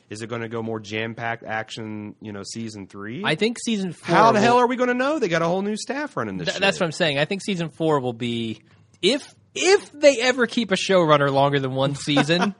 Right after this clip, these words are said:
Speaker 1: <laughs>
Speaker 2: then we will know how they mean the show to be.
Speaker 1: Right.
Speaker 2: You know what I'm saying?
Speaker 1: Yeah.
Speaker 2: Like,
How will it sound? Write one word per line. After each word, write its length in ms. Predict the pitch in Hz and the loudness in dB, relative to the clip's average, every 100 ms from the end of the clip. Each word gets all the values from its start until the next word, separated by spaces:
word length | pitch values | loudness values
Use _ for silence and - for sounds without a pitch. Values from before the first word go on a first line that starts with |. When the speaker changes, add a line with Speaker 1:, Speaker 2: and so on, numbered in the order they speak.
| 190 | -8
Speaker 1:
<laughs> 240 | - _ 131 | -10 _ 2
Speaker 2:
then 280 | 160 254 294 | 6 8 8
we 100 | 269 | 6
will 140 | 240 | 8
know 180 | 220 196 | 8 8
how 160 | 180 170 | 8 6
they 160 | 160 | 4
mean 460 | 143 151 185 185 180 | 2 2 4 4 2
the 120 | 156 | 0
show 360 | - 156 147 143 | 0 2 2 0
to 140 | - | -6
be. 500 | 120 123 101 90 82 | -8 -6 -6 -10 -16
Speaker 1:
Right. 440 | 95 90 87 98 - _ _ - | -10 -8 -6 -8 -12 _ _ -12
Speaker 2:
You 160 | 127 | -4
know 100 | 147 | 2
what 100 | 151 | 2
I'm 80 | 151 | 2
saying? 380 | 180 160 156 160 | 2 2 2 0
Speaker 1:
Yeah. 40 | |
Speaker 2:
Like, 220 | 156 139 | 0 -2